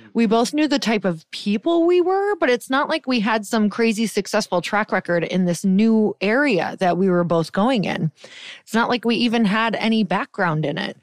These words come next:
So I think that's the difference, is really knowing, like, okay, this is totally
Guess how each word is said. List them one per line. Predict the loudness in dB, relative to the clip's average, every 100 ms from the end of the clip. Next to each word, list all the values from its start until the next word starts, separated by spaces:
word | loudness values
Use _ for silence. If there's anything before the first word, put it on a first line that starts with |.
| -20 -20 -14
So | 0 2 4 0 -4 -4
I | -2
think | -2 -2
that's | -2 -2
the | -2
difference, | -2 0 0 0
is | 0 0
really | 2 2 2
knowing, | 2 2 2
like, | 2 0 -2 -4
okay, | -2 0
this | 0 -2
is | -2 -2
totally | 0 2 2 2 0